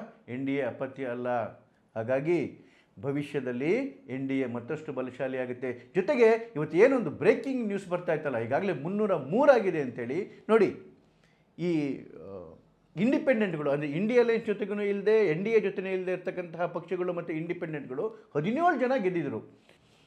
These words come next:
ಅದರಲ್ಲಿ ವೈ ಎಸ್ ಆರ್ ಸಿ ಪಿ ನಾಲ್ಕು, ಬಿ ಜೆ ಡಿ ಒಂದು, ಮತ್ತು ಇತರ ಸಣ್ಣ ಪುಟ್ಟ ಪಕ್ಷಗಳು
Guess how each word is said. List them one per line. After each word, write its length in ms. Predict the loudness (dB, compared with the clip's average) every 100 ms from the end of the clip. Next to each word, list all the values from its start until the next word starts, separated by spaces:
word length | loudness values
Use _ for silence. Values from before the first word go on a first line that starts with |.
| _ -4
ಅದರಲ್ಲಿ 280 | -2 0 2
ವೈ 200 | 2 4
ಎಸ್ 180 | 2 0
ಆರ್ 120 | -4
ಸಿ 120 | -4
ಪಿ 180 | -8 -6
ನಾಲ್ಕು, 680 | -2 0 0 -2 -6 -8 -10 _ -16 -4
ಬಿ 140 | -4
ಜೆ 180 | -2 -2
ಡಿ 140 | -2 -2
ಒಂದು, 680 | -2 -2 -2 -2 -4 -10 -20 _ _ _ _ -4
ಮತ್ತು 240 | 0 2
ಇತರ 220 | 8 8 8
ಸಣ್ಣ 240 | 6 2
ಪುಟ್ಟ 200 | 2 0
ಪಕ್ಷಗಳು 480 | 0 -2 -4 -4